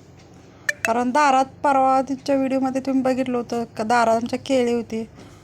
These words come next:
तर ती केळी आज उतरली होती. म्हटलं चला आता निम्मी केळी काय केलं, पिकू घातली आणि निम्मे केळी ते म्हटलं आता चला आपण चिप्स बनवून घेऊ. तर एक दीड किलो तेल ओतलं होतं, त्यातलं हे एवढं थोडं तेल उरलंय. म्हटलं चला आता जळकं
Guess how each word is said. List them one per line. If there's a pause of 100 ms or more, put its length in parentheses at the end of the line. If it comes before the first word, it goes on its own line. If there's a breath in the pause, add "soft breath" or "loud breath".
(240 loud breath)
तर
ती
केळी
आज
उतरली
होती.
म्हटलं
चला
आता
निम्मी
केळी
काय
केलं,
पिकू
घातली (580 loud breath)
आणि
निम्मे
केळी
ते
म्हटलं
आता
चला
आपण
चिप्स
बनवून
घेऊ. (680 loud breath)
तर
एक
दीड
किलो
तेल
ओतलं
होतं,
त्यातलं
हे
एवढं
थोडं
तेल
उरलंय. (120)
म्हटलं
चला
आता
जळकं